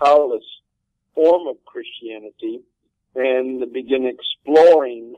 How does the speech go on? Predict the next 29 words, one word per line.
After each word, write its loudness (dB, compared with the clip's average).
other -10
options -10
as -14
a -16
result. -4
So, 0
um, -10
it, -10
it -8
does -4
shock -6
me, -16
uh, -14
on -12
one 0
hand, -6
but 2
on -2
the -4
other -2
hand, -10
uh, 0
I 2
see -8
the -12
same -8
thing -14
happening -10
in -14